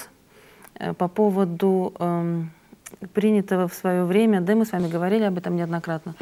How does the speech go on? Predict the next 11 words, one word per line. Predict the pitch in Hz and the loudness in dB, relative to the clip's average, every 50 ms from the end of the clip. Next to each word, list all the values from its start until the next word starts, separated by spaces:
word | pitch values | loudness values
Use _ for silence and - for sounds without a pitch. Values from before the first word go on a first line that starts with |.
| - - - - - - - - _ _ | -18 -18 -20 -20 -20 -20 -20 -20 _ _
по | - | -8
поводу | 185 - 220 220 208 214 196 185 202 196 | -2 2 2 4 4 2 2 2 2 2
принятого, | 196 202 214 208 202 190 180 185 - 165 170 170 170 170 - - | 2 2 4 4 4 4 2 0 -2 -2 0 0 -2 -2 -4 -4
э, | - 165 165 160 165 - - - - - - - - - - _ _ _ _ _ - | -6 -4 -4 -4 -6 -8 -10 -12 -16 -20 -20 -20 -20 -20 -20 _ _ _ _ _ -18
он | - - - 196 185 185 | -14 -10 -6 -4 -4 -4
называется | 185 175 185 190 185 175 185 185 | -2 -2 -2 -2 -2 -2 -2 -2
закон | 208 214 214 - 285 277 233 196 196 | -2 -2 -2 -2 -4 -4 -4 -8 -10
или | - 170 165 | -10 -8 -6
нет, | 165 165 160 156 - | -6 -6 -6 -4 -2
о | 175 175 | -2 -2
ввозе, | 180 190 180 185 175 160 156 160 160 | -2 -2 -2 -2 -2 -2 -4 -4 -6